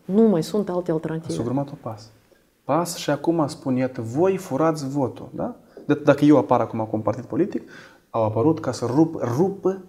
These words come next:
Speaker 2: și să fure voturile. Deci
Speaker 1: Nu, și
Speaker 2: pentru
Speaker 1: că e un proiect al, al
Speaker 2: Da,
Speaker 1: Kremlinului,
Speaker 2: da,
Speaker 1: al
Speaker 2: da.
Speaker 1: rușilor
Speaker 2: Deci
Speaker 1: sau
Speaker 2: ei
Speaker 1: al
Speaker 2: au avut,
Speaker 1: hoților.
Speaker 2: au avut nevoie de Aldeș, de Spătaru,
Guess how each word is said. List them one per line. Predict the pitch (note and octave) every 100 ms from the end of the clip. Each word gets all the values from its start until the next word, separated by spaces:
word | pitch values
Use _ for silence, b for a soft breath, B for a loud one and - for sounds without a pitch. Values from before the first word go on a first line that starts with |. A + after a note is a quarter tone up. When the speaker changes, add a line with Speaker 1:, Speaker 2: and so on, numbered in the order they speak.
| -
Speaker 2:
și | -
să | -
fure | - F#3+ G3 E3
voturile. | E3 - A2+ A2+
Deci | E3 A3+
Speaker 1:
Nu, | G#3
și | -
Speaker 2:
pentru | D#3+
Speaker 1:
că | B3+
e |
un | B3+ A#3
proiect | A#3 B3+ B3
al, | G#3+
al | G3 G3
Speaker 2:
Da, | F#3 F#3
Speaker 1:
Kremlinului, | F#3 A3 G#3+ C#4+ B3+
Speaker 2:
da, | A3 A3
Speaker 1:
al | G#3
Speaker 2:
da. | G#3 G3
Speaker 1:
rușilor | A3 G3
Speaker 2:
Deci | F#3+
Speaker 1:
sau | G3 F3
Speaker 2:
ei | F3+
Speaker 1:
al |
Speaker 2:
au | F3
avut, | C#3+ D3
Speaker 1:
hoților. | C#3+ -
Speaker 2:
au | B2+
avut | C3 C#3+ D3
nevoie | B2+ B2+ B2+
de | A#2+ A#2+
Aldeș, | A#2 A#2 A2+ G#2 G#2
de |
Spătaru, | G2+ - F#2 G2 G#2+ D3 F3+